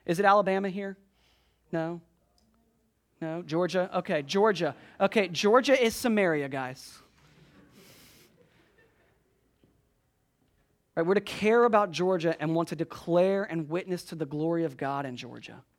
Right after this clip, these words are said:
And then what does he say? "And to the end of the earth."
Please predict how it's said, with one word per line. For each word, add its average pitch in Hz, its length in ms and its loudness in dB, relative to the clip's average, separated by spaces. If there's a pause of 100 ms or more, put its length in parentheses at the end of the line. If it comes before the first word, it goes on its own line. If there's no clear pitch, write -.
(880)
And 151 100 -4
then 156 120 -2
what 143 80 -6
does 131 80 -10
he 120 80 -14
say? 113 320 -14 (1400)
"And 131 80 -16
to 147 80 -16
the 135 100 -8
end 127 80 -6
of 123 80 -12
the 123 100 -12
earth." - 360 -20